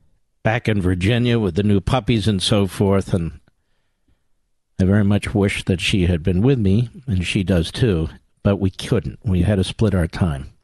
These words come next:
But I kept her informed. We talked often every day. And so as I'm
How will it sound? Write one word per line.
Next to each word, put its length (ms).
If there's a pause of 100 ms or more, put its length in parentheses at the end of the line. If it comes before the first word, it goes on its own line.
(1800)
But 100
I 80
kept 300
her 40
informed. 580 (960)
We 80
talked 460 (1080)
often 380
every 220
day. 260 (2750)
And 140
so 240
as 180
I'm 360